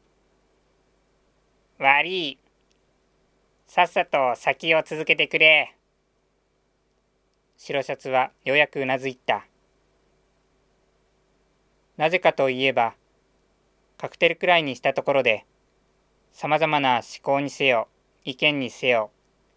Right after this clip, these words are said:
互いにぶつけ合ったところに、普遍とまではいかないものの、ある種の個人を超えたイメージが形成されてくる。そうかな。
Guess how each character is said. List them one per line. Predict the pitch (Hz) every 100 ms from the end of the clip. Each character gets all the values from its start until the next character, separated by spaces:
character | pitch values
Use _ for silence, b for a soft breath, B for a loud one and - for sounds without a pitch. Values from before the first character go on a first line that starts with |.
| _ _ -
互 | 127 127
い | 127
に | 127 135 _ _ _ _ -
ぶ |
つ | 127 -
け | 156
合 |
っ | 156
た | 143
と | 131
こ | 127
ろ | 135
に、 | 127 113 120 _ _ _ _ _ _ _ _ _ _ _ _
普 | 131
遍 | - 160 156
と | 160
ま | 165
で | 156
は | 135 113
い |
か | - 131
な | 135
い |
も | 127 127
の | 123
の、 | 123 123 - _ _ _ _ _ _ _ _ _ -
あ | 151
る |
種 | 147 -
の | 120 110 - _ _ _ _
個 | - 143
人 | 156 147
を | 117
超 | 131
え | 120
た | - 117
イ | 117
メ | 127 143
ー |
ジ | 139
が | 127 113
形 | 104 131 120
成 | 131
さ | 117 131
れ | 127
て | 127
く | -
る。 | 120 113 98 _ _ _ _ _ _ _ _ _ _ _ _ _ _ _ _ _ _ _ _ _ _ _ _ _ _ _ _
そ | _ 220 233
う | 240
か | 220 190
な。 | 190 220 220 220 214